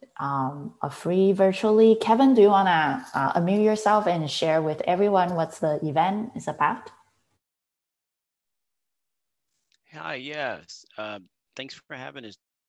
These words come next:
Speaker 2: Dominique. Always pl-, a pleasure. I just, yeah, I wanted to share this. This is a virtual event, so you'll be, like, in a metaverse environment, and they'll have guest speakers, but they, they do recording. So if you missed anything, don't worry. I, uh,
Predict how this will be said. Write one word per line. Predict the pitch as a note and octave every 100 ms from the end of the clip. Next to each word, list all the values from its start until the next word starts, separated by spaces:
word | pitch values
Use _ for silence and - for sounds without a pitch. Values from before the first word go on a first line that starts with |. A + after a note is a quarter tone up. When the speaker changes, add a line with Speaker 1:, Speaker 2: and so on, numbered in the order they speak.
| _
Speaker 2:
Dominique. | F#2+ F#2+ F#2 F2+ F2+ F2+
Always | F#2+ F#2 F2+ - _
pl-, | -
a | -
pleasure. | - - G2 - G#2 _ _ _ _ _
I | -
just, | A2+ C#3+ -
yeah, | B2+ B2
I |
wanted | A#2+ B2+ A2+
to | A2
share | - A#2+
this. | A2 G#2
This | C#3 D#3
is | C3
a |
virtual | G#2 - A#2 - C3 A#2+
event, | G2+ G#2+ G#2
so | -
you'll | G#2 G#2 G2
be, | G2+ G#2 G2+ _ _ _ _ -
like, | G#2 F#2+
in | G#2+
a | F#2+
metaverse | F#2+ G2+ G2 G#2+ G#2
environment, | F2 F2+ F2+ F2+ -
and | E2+ F2 E2 -
they'll | E2 E2
have | - F2+ F2 D#2+ _ _ _ _ -
guest | G#2 G2+
speakers, | - - G#2 C3+ A2+
but | G2+
they, | G2 F2 _
they | - G2 F2
do | C3+ D3 C3+ _
recording. | G#2 - A2 A#2 B2+ B2
So | - G2+
if | F2+
you | F2+
missed | G2 -
anything, | G#2+ G#2+ G#2+ G2+ F#2+ - _ _ _ -
don't | G2+ D#2+
worry. | C2+ F#2 G2+ G2+ G#2 _ _ _ _
I, | - C3 G2+ G2
uh, | E2 D#2+